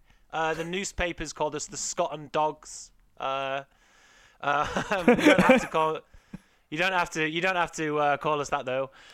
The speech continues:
Uh, we used to be, we used to do just, like, basic vandalism. We weren't like, uh, we weren't like the mafia. It was, it wasn't very organized. We used to do, like, basic vandalism, uh, young, like, street drinking, that sort of thing, setting fire to stuff. Do you know what I mean?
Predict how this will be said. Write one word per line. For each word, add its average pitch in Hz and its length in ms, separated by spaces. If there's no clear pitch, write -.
Uh, 156 360
we 175 100
used 202 160
to 196 120
be, 202 160
we 208 100
used 220 120
to 214 60
do 220 140
just, 196 160
like, 190 160
basic 190 340
vandalism. 151 760
We 175 160
weren't 233 240
like, 202 240
uh, 175 220
we 180 80
weren't 220 120
like 202 140
the 180 80
mafia. 170 480
It 151 40
was, 160 140
it 185 140
wasn't 180 200
very 170 120
organized. 139 580
We 165 80
used 196 120
to 208 80
do, 214 40
like, 202 180
basic 196 360
vandalism, 170 920
uh, 160 280
young, 175 360
like, 156 180
street 185 300
drinking, 170 440
that 160 160
sort 147 140
of 147 60
thing, 160 300
setting 202 300
fire 196 380
to 185 120
stuff. - 600
Do - 60
you 180 40
know 185 100
what 185 100
I 190 160
mean? 202 140